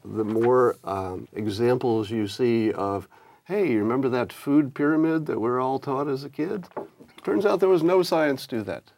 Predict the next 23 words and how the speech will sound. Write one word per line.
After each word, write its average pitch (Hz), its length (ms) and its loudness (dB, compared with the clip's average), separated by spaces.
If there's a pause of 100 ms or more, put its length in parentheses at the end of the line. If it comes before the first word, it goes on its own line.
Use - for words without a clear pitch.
(140)
Hey, 214 200 -4
what 110 140 -2
about 147 220 0
those 127 180 0
vitamins 120 520 2
you 107 100 -6
take, 92 260 -6
your 101 120 -2
one-a-day 113 420 2
vitamin? 120 420 -2 (260)
That's 107 260 -2
been 117 180 -2
tested, 110 440 -4
right? 139 240 0 (360)
Not 107 200 0
really. 143 360 4
There's 131 260 -2
no 139 140 6
reason 143 280 6
you 98 100 0
take 101 180 0
it 95 100 -2
one, 101 300 -2